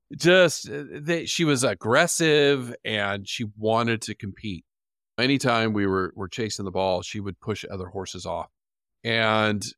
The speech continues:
uh, the geldings didn't stand a chance. That's why mares are just, just had that drive and that competition and just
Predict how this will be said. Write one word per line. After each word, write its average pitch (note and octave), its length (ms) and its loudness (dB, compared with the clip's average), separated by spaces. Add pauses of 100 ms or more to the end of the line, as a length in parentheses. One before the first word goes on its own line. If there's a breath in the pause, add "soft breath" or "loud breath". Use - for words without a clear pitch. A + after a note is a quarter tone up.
(280)
uh, A#2+ 200 0
the A#2 120 0
geldings C3+ 540 2
didn't A#2 220 0
stand G#2+ 280 -2
a F#2 40 -10
chance. - 540 -12
That's A2 240 -2
why A2 180 0
mares G2+ 640 0
are F#2 100 -10
just, G2 460 -4 (380)
just - 200 -6
had B2 120 -2
that G2+ 180 -2
drive G2+ 600 2
and F#2+ 100 -8
that F2+ 160 -8
competition G2 800 -8
and F#2 180 -10
just F#2 140 -12